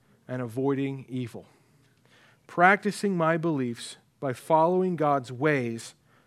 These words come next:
and avoiding evil. Belief and acknowledgement are not enough,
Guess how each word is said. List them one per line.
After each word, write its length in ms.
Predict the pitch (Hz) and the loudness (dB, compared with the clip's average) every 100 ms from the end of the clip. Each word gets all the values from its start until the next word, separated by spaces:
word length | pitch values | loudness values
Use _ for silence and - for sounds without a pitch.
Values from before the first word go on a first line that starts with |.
| _ - | _ -8
and 120 | 135 | -8
avoiding 640 | 117 127 147 143 143 139 - _ _ _ _ - | -6 -2 -2 -2 -6 -10 -16 _ _ _ _ -6
evil. 400 | 135 117 110 101 _ _ _ _ _ _ _ _ _ - _ _ _ | -6 -4 -10 -14 _ _ _ _ _ _ _ _ _ -20 _ _ _
Belief 640 | 139 160 170 247 269 - - _ _ _ _ _ _ _ _ _ _ | 4 6 8 6 4 -2 -18 _ _ _ _ _ _ _ _ _ _
and 120 | 160 | 0
acknowledgement 1000 | 160 156 160 185 202 180 156 131 143 151 131 _ _ _ _ _ _ _ _ | 2 2 6 8 8 8 4 0 -2 -2 -10 _ _ _ _ _ _ _ _
are 80 | 135 | -4
not 260 | 143 139 143 | 0 2 2
enough, 460 | 139 110 - - | -2 -6 -10 -20